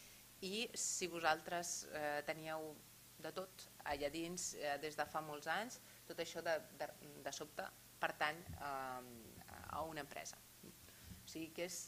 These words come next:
eh, hi ha tot un conjunt de, de, de, de riscos i de gestions d'aquestes dades que, eh, que poques vegades s'estan, eh, implementant. Hi ha organitzacions que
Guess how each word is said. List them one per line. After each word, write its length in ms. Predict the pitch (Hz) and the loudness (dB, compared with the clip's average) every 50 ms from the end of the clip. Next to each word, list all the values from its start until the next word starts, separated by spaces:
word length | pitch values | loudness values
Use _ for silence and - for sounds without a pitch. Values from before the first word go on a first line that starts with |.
| - | -4
eh, 520 | - - 165 160 156 156 151 151 151 151 147 - - - - - - - | -4 -2 0 2 2 2 2 2 2 2 0 -2 -4 -8 -12 -12 -6 2
hi 80 | - 175 | 4 4
ha 80 | 170 | 6
tot 180 | - 226 226 - 220 | 6 4 4 4 0
un 80 | 214 190 | 0 0
conjunt 380 | 196 190 185 190 208 202 196 175 | 0 0 0 2 0 0 4 4
de, 120 | 160 151 147 147 | 6 6 6 4
de, 140 | 143 139 135 131 131 131 131 131 131 135 - - - - 55 - - - 156 151 | 2 2 2 2 2 2 -2 -4 -6 -8 -8 -8 -8 -8 -8 -8 -8 -8 -2 0
de, 120 | 156 151 151 151 | 2 2 2 4
de 100 | 156 160 | 4 4
riscos 520 | 156 190 220 254 247 - - 311 294 - 220 | 6 6 4 4 4 0 0 0 -2 0 2
i 40 | 190 | 6
de 100 | 175 160 | 6 6
gestions 800 | 160 170 185 214 - - - - 208 214 214 220 220 208 - - - - - - - - - - - | 6 6 2 2 2 0 -2 -2 -2 0 0 0 -2 -2 -4 -6 -8 -12 -16 -16 -16 -16 -8 0 2
d'aquestes 520 | 160 165 165 190 190 - - 190 175 175 - | 2 2 2 0 -2 2 2 2 2 4 4
dades 460 | 170 185 190 226 262 330 - - - - - - - - - - - - - | 4 4 4 0 -2 -2 -2 -2 -6 -8 -14 -16 -16 -16 -16 -16 -16 -8 0
que, 400 | - 202 196 202 214 220 208 - | 4 4 4 4 4 2 2 2
eh, 1300 | - - 170 165 156 156 151 151 151 147 143 143 139 139 139 139 139 139 131 131 131 127 113 110 - - - - - | 2 4 6 6 8 6 6 6 4 2 -2 -6 -6 -8 -8 -8 -8 -8 -8 -8 -8 -8 -6 -6 -6 -6 -6 -4 -2
que 140 | 185 185 185 - - 117 - - - - | 0 0 0 -2 -4 -6 -8 -10 -2 6
poques 320 | - 214 214 - 220 202 | 6 6 8 8 4 8
vegades 360 | 196 185 180 180 196 214 202 - - | 8 8 10 8 6 6 4 2 2
s'estan, 420 | 165 - - - 160 156 160 160 151 | 2 2 6 6 6 6 6 4 -4
eh, 360 | - - - 143 143 139 135 143 - 170 | -4 -4 -4 -4 -2 -4 -4 -4 -2 -2
implementant. 600 | 170 170 156 151 147 143 139 135 123 117 113 117 - - - - - - | -2 0 0 0 0 0 -2 -2 -2 -2 -2 -2 -4 -12 -14 -14 -10 -4
Hi 80 | - 160 | 0 2
ha 60 | 160 170 | 4 4
organitzacions 680 | 170 175 175 160 165 165 160 151 - - 202 214 - - | 4 2 2 0 2 2 2 2 4 2 2 0 0 2
que 160 | - 180 | 4 4